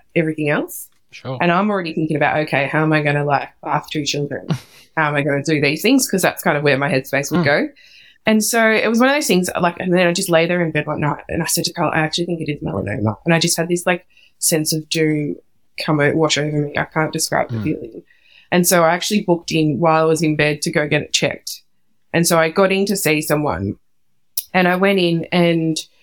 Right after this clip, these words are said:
Speaker 1: she's like, "Look, I'll need someone else to take it out." And so I had to come back a week later.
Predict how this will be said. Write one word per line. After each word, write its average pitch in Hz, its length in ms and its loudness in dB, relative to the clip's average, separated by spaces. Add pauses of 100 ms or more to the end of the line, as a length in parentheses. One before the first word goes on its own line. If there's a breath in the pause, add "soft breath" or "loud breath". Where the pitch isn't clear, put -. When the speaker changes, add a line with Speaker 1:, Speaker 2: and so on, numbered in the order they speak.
(160 soft breath)
Speaker 1:
she's 175 240 0
like, 160 220 0
"Look, 170 160 2
I'll 165 160 4
need 170 180 2
someone 175 200 2
else 160 200 -2
to - 60 -4
take 156 280 -2
it 147 80 0
out." 156 360 -4
And 156 520 -2
so 160 120 0
I - 20 4
had 160 120 -2
to 165 60 -4
come 160 160 2
back 151 200 -2
a 156 40 0
week 151 240 -2
later. 156 420 -4